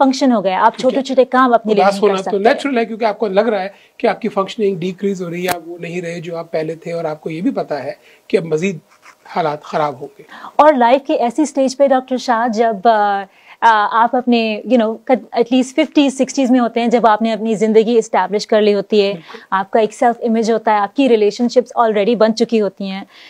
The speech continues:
Speaker 1: तो ना सिर्फ आप अपनी body के functions lose कर रहे होते हैं, बल्कि आपकी जो position है different relationships में, वो change हो रही होती है और आपके ऊपर उसका control बहुत कम होता है।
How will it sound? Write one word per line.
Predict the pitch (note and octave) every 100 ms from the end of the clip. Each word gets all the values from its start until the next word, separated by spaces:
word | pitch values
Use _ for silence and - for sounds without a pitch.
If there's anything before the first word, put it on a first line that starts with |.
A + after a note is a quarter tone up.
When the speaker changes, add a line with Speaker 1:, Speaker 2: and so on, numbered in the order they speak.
| - -
Speaker 1:
तो | -
ना | C#4+ C4
सिर्फ | C4 D4+ C4+
आप | C4+
अपनी | C4+ C#4
body | A3+ G3 G3+
के | A#3+
functions | C4 A#3+ G#3+ A#3+
lose | G#3+ A3
कर | A#3+ G#3+
रहे |
होते | G#3+ A#3
हैं, | G#3
बल्कि | G#3 G#3
आपकी | A3 G3+ - A#3+
जो | F#3+ B3+
position | B3+ A#3+ B3 B3+ D#4
है |
different | A#3 A#3 A#3+
relationships | G#3+ G3+ G3 G#3+ G#3+ -
में, | G#3 G3+ _ _ _ _ -
वो | C#4+
change | D4+ D4
हो | D4
रही | C4
होती | C4 B3+ C#4
है | C4+
और | B3+
आपके | B3+ A#3+ A3+ C4+
ऊपर | A#3+ B3+
उसका | A#3 A#3 A#3+ A#3 A#3 _ -
control | A#3+ A#3+ G#3
बहुत | F3+ E3+
कम | - F3+
होता | - -
है। | -